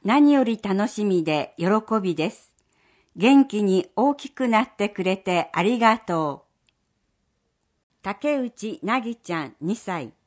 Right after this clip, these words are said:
むぎちゃん、二歳。二歳のお誕生日おめでとう。これからも二人で仲良く遊んでね。藤井寺の藤、きれいやったね。ゆたにころもちゃん、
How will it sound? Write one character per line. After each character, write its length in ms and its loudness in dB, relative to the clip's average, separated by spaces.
む 180 -2
ぎ 200 -6
ち 160 -8
ゃ 100 -2
ん、 160 -8
二 140 -2
歳。 340 -8
二 80 -2
歳 340 -2
の 260 -4
お 60 -10
誕 380 -2
生 280 -2
日 220 -4
お 100 -6
め 180 -2
で 160 -4
と 520 -8
う。 40 -20
こ 100 -2
れ 140 2
か 180 -2
ら 160 0
も 320 -6
二 260 -4
人 200 -6
で 240 -6
仲 300 -2
良 160 -2
く 140 -8
遊 300 -6
ん 140 -2
で 160 -4
ね。 300 -4
藤 460 -4
井 20 -6
寺 300 -2
の 180 -2
藤、 440 -8
き 160 -4
れ 140 0
い 100 -6
や 120 -4
っ 60 -12
た 120 -6
ね。 300 -4
ゆ 100 -6
た 220 -2
に 280 -4
こ 120 -8
ろ 160 0
も 160 -2
ち 160 -12
ゃ 120 -2
ん、 120 -4